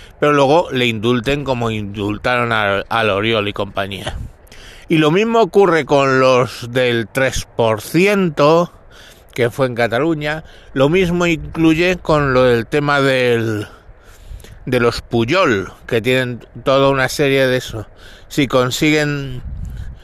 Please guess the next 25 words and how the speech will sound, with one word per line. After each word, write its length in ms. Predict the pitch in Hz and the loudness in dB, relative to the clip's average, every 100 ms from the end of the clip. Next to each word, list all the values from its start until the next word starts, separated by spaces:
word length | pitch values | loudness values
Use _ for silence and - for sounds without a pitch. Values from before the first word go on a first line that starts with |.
| - - | -20 -4
que 140 | 147 | -2
lo 120 | 135 | 0
metan 640 | 131 147 131 147 139 135 127 | 0 -2 0 0 0 -2 -2
con 240 | 143 139 | 0 0
calzador 580 | 131 135 - 143 170 151 | -2 -2 0 2 4 2
en 60 | |
esta 320 | 127 131 - 143 | 0 -2 -2 -2
amnistía, 800 | 143 151 - - 190 202 196 - - - - - - - - - - - - - - _ - - - - | 0 -2 -2 0 0 2 -2 -8 -14 -14 -14 -18 -20 -20 -20 -20 -20 -20 -20 -20 -20 _ -20 -20 -20 -2
es 140 | 262 | 2
lo 120 | 247 | 2
que 100 | 143 | 0
tienen 260 | 123 131 117 | 0 0 0
las 200 | 113 - | 0 0
amnistías. 720 | 107 101 - - 160 113 - - - - - | -4 -6 -8 -2 -2 -2 -6 -12 -20 -20 -8
Y 120 | 233 | -4
si 140 | 196 202 | -2 0
no, 240 | 190 196 - - | 0 0 -4 -8
pues 160 | - 196 | 0 0
ya 120 | 240 | 2
negociarán 920 | 202 160 135 131 131 120 123 127 113 - - - - - - - - | 0 0 0 0 -2 0 0 -2 -8 -16 -10 -10 -10 -16 -20 -20 -6
que 180 | 131 131 | -2 -2
entre 320 | 131 123 123 | -2 -2 -2
por 200 | - 123 | 2 2
un 160 | 131 | 2
indulto, 760 | 120 113 131 190 170 123 98 | 0 0 2 0 2 0 0